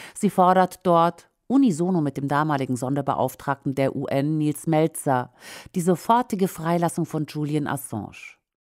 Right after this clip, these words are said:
Keine drei Monate später, als frisch ernannte Ministerin nach dem Urteil des High Courts befragt, welcher das Urteil des Bezirksgerichtes kippte und die Auslieferung Assanges erlaubte, erwiderte sie,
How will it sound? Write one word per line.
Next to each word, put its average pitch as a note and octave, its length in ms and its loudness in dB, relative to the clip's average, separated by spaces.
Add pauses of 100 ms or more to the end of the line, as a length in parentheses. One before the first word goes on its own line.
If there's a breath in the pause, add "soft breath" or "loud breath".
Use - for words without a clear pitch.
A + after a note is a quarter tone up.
(640)
Keine C4 280 4
drei G#3+ 220 6
Monate G3+ 340 2
später, A3 600 0
als - 200 -2
frisch D4+ 220 0
ernannte G#3 400 2
Ministerin C#3+ 880 2
nach C3 180 -2
dem C#3+ 180 0
Urteil D#3+ 340 0
des D3 180 -4
High F3 180 2
Courts D3 320 0
befragt, D3 720 -2 (260 loud breath)
welcher F3+ 260 4
das F3+ 220 2
Urteil G#3+ 380 2
des D#3 120 -6
Bezirksgerichtes E3+ 1000 -4
kippte - 560 -2
und F3 120 0
die G#3 80 0
Auslieferung G#3+ 720 0
Assanges F3+ 560 -2
erlaubte, E3+ 720 0 (120)
erwiderte F#3 500 2
sie, D#3+ 420 -4